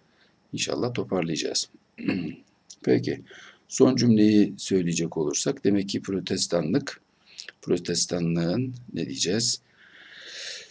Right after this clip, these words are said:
Efendim Katolik Kilisesi ve onun dini ve dünyevi hegemonyasının o dönemdeki Avrupa'da, e, buna karşı bir başkaldırı ve,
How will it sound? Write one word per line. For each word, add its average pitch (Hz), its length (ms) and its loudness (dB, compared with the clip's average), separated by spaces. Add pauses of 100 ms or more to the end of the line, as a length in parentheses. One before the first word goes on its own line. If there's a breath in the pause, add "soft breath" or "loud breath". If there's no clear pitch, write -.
(460 loud breath)
Efendim 95 640 0
Katolik - 800 -2
Kilisesi 85 800 2 (100)
ve 82 60 2
onun 90 440 -2
dini 87 380 0
ve 82 120 -4
dünyevi 85 580 0 (520)
hegemonyasının 87 880 0
o 85 180 -2
dönemdeki 76 640 -2
Avrupa'da, 76 640 -2 (640 soft breath)
e, 82 360 -2
buna 104 260 0
karşı 92 460 0
bir 101 280 0 (340)
başkaldırı 90 680 -2
ve, 104 200 2